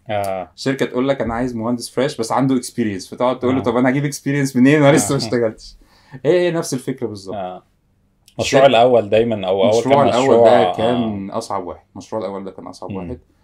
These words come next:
Speaker 2: كنت محتاج تدور على كاستمر يقدر، آه، ياخد ريسك ويجرب، لأن هو في الآخر بالنسبة له ده ريسك.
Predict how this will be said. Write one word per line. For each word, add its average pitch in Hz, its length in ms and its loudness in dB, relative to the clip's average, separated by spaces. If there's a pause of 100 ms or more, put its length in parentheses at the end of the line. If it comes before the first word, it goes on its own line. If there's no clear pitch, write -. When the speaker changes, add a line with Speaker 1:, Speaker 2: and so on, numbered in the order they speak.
(140)
Speaker 2:
كنت - 200 -20
محتاج 104 300 -14
تدور 101 380 -8
على 92 200 -8
كاستمر 107 420 -12
يقدر، 98 400 -14 (280)
آه، 87 600 -18 (220)
ياخد 101 340 -16
ريسك - 400 -12
ويجرب، 98 500 -8 (140)
لأن 98 160 -16
هو 110 120 -8
في 110 80 -10
الآخر 101 260 -12
بالنسبة 104 360 -12
له 101 100 -10
ده 92 100 -8
ريسك. 107 240 -14